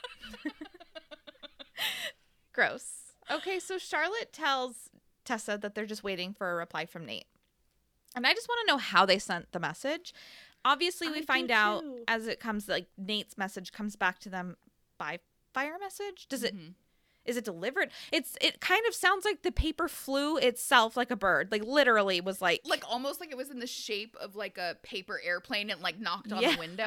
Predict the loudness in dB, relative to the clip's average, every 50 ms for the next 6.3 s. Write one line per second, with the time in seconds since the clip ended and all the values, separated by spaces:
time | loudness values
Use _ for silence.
0 | 0 0 -2 -4 -6 -8 -12 _ -20 -20 -20 _ _ _ _ _ -10 -8 0 8
1 | 10 10 10 10 8 8 6 6 6 8 8 8 8 6 4 2 0 -4 -4 -4
2 | -4 -6 -6 -4 -2 0 0 -2 -4 _ -4 -2 0 0 0 0 -2 -4 -4 -6
3 | -10 _ _ -8 -6 -6 -6 -6 -8 -12 -14 -14 -12 -12 -10 -8 -8 -10 -10 -10
4 | -10 -8 -4 -2 -2 -2 -2 -2 -4 -4 -4 -6 -8 -10 -12 -14 -12 -12 -12 -12
5 | -14 -16 _ -12 -12 -10 -10 -12 -12 -12 -14 -12 -10 -8 -8 -8 -10 -10 -14 -18
6 | -20 -20 -20 -20 -20 -20